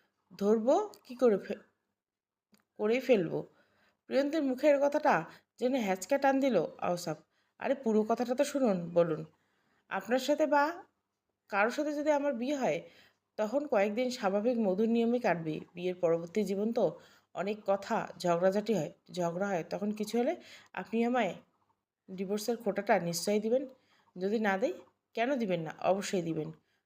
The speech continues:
"ধুর বোকা, শুনুন, আপনার সাথে ওই লোকটার just কবুল বলা বলে হয়েছে। ওই লোক আপনাকে স্পর্শ করেছে কখনো?" "না।"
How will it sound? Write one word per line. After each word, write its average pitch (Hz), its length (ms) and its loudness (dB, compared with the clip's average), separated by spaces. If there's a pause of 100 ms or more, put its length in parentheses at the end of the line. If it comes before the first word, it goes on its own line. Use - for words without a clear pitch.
(100)
"ধুর 330 180 2
বোকা, 226 320 -2 (220)
শুনুন, 190 420 -2 (320)
আপনার 190 300 -6
সাথে 247 280 0 (480)
ওই 190 180 -2
লোকটার 196 380 -4 (340)
just 226 340 0
কবুল 208 280 2
বলা 165 240 6
বলে 165 160 0
হয়েছে। 165 280 -6 (220)
ওই 175 180 -4
লোক 185 160 0
আপনাকে 202 380 -4
স্পর্শ 196 300 -8
করেছে 190 340 -2
কখনো?" 262 320 -2 (460)
"না।" 160 280 -10